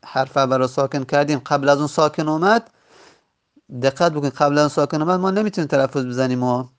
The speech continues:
بلکه چیکار باید بکنیم؟ اون حرکتش رو به قبل بدیم. پس یعدد، چون که دال قبل از اون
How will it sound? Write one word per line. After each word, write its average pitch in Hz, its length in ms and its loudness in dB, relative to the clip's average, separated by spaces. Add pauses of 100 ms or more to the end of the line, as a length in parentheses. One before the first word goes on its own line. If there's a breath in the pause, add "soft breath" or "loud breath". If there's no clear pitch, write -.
(380)
بلکه 170 260 2
چیکار 202 320 2
باید 180 140 2
بکنیم؟ 160 440 -4
اون 143 240 -2
حرکتش 151 580 0
رو 185 80 0
به 170 60 2
قبل 175 300 2
بدیم. 113 360 -4
پس 127 200 -6
یعدد، 139 1300 2 (580 soft breath)
چون 147 280 -4
که 143 160 0
دال 139 400 4
قبل 143 340 -2
از 139 160 4
اون 139 280 -2